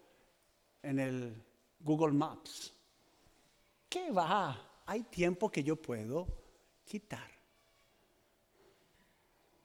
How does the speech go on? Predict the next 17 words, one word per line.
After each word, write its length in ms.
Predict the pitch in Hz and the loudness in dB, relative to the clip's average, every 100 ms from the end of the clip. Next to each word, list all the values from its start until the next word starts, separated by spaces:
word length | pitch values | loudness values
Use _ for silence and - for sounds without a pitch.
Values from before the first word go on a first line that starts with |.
| _ _ _ _ _ _ _ _ _ _ _ _ _ _ _ _ _ _ _ _ _ _ _ _ _ _ - - | _ _ _ _ _ _ _ _ _ _ _ _ _ _ _ _ _ _ _ _ _ _ _ _ _ _ -16 -8
Ayer 320 | 113 156 175 | 2 2 4
tuve 300 | - 233 220 | 4 4 6
ese 160 | 226 | 6
tiempo 360 | 214 240 254 233 | 4 4 4 4
donde 240 | 190 175 | 6 6
yo 140 | 170 196 | 4 4
digo, 160 | 202 | 4
los 180 | 196 170 - | 4 2 2
sábados 400 | 196 220 220 190 | 0 0 0 0
me 100 | 175 | 0
gusta 300 | 185 - 196 | -2 -4 -6
estar 280 | - 202 | -2 0
en 120 | 190 175 | 0 -4
quietud 500 | - 170 - 202 214 | -4 -6 -4 -2 0
en 80 | |
mi 100 | 214 | 0
casa. 520 | 208 160 151 190 196 | 0 0 0 -2 -4